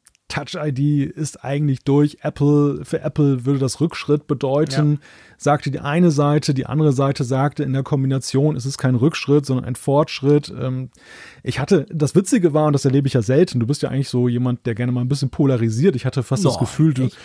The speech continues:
Speaker 1: du wolltest so die Kontinente wieder miteinander verbinden. <laughs>
Speaker 2: Ja, ich, ja, also klar, also ich meine, ich tue viel lieber mit dir streiten,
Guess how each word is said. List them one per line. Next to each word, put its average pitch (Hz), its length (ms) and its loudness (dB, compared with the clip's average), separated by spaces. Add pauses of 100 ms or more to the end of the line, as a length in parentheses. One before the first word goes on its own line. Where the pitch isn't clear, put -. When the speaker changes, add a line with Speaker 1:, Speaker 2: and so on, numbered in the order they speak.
(160)
Speaker 1:
du 120 180 -2
wolltest 143 300 0
so 147 100 0
die 135 100 0
Kontinente 156 760 2
wieder 147 180 2
miteinander 147 480 0
verbinden. 156 680 4
<laughs> - 40 -20 (880)
Speaker 2:
Ja, 151 600 -2
ich, 127 180 -10 (240)
ja, 113 420 0
also 107 300 -6 (220)
klar, 131 380 2
also 107 140 -6
ich 107 120 -6
meine, 107 180 -2
ich 110 120 -10
tue 110 160 -10
viel 117 120 -2
lieber 117 220 0
mit 113 160 -4
dir 127 120 -2
streiten, 170 600 -4